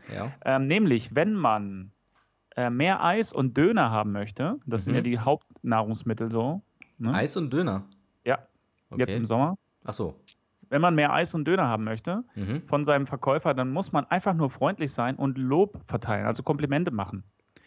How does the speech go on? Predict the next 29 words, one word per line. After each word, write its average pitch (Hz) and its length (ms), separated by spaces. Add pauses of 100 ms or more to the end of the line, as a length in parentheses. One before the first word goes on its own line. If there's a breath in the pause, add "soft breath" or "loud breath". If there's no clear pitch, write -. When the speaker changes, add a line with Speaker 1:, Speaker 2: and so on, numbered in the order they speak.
(160 soft breath)
Speaker 2:
Dann 208 180
gibt's 165 300
nach 135 240
dieser 135 260
Studie, 185 420
die, 135 200
äh, 120 400
von 123 180
der 120 140
Uni 180 160
Graz 127 420
kommt 135 400 (480 loud breath)
und 131 240
in 127 100
München 180 300
und 139 120
Innsbruck 127 380
durchgeführt 110 520
wurde, 131 320 (240 loud breath)
mehr 165 280
Eis 160 320
und 139 200
mehr 156 220
Döner 165 420 (440)
auf 117 140
die 107 140
Hand. 95 260 (460)
Speaker 1:
Tatsächlich? 101 580 (320)
Speaker 2:
Ja. 226 240